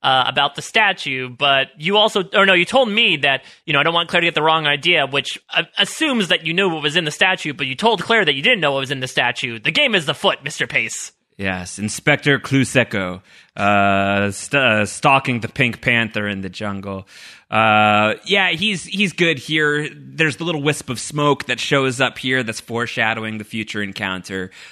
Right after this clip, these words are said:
Speaker 2: Uh, a lot of eyes on Mister Echo in this episode, I think. Like, a lot of people who are very interested in this man. Um, first, the, the soldiers that come across him as a, as a child, and they,
Speaker 1: Mm-hmm.
Speaker 2: they see the potential in him.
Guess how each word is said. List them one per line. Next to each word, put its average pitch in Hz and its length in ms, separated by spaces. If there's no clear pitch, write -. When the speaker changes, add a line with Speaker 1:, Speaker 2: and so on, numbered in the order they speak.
Speaker 2:
Uh, 107 280
a 180 100
lot 320 280
of 440 100
eyes 381 360
on 233 160
Mister 170 340
Echo 110 500
in 107 140
this 101 180
episode, 87 460
I 78 80
think. 62 320
Like, 98 140
a 120 40
lot 156 220
of 202 100
people 190 240
who 190 120
are 160 60
very 143 320
interested 135 600
in 92 140
this 90 240
man. 87 320
Um, 104 520
first, 117 280
the, 117 160
the 110 160
soldiers 120 500
that 104 160
come 110 160
across 101 420
him 104 140
as 95 140
a, 101 240
as 101 160
a 104 60
child, 101 440
and 95 160
they, 95 140
Speaker 1:
Mm-hmm. 123 80
Speaker 2:
they 104 100
see - 220
the 110 80
potential 120 480
in 98 100
him. 98 280